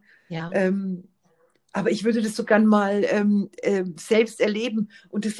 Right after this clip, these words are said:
Speaker 2: riechen, wie fühlt sich das jetzt dort an? Also bei mir geht's ganz viel auch um Geruch, wie riecht es dort?
Speaker 1: <laughs>
Speaker 2: Und wa-, was ist das für ein, ähm, was ist das für ein Lebensgefühl? Ich glaube zum Beispiel, ich meine,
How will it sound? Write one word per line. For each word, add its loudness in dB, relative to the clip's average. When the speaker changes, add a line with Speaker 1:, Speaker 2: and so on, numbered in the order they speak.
Speaker 2:
riechen, -2
wie 0
fühlt -4
sich -4
das 0
jetzt -4
dort 2
an? 0
Also 2
bei 4
mir 6
geht's 0
ganz 2
viel 0
auch 4
um -2
Geruch, -6
wie -14
riecht -8
es 0
dort? 0
Speaker 1:
<laughs> 0
Speaker 2:
Und -4
wa-, 2
was 2
ist -4
das 0
für 6
ein, -2
ähm, 0
was 2
ist -8
das -8
für -2
ein 0
Lebensgefühl? -6
Ich -8
glaube 2
zum -6
Beispiel, 0
ich -8
meine, -2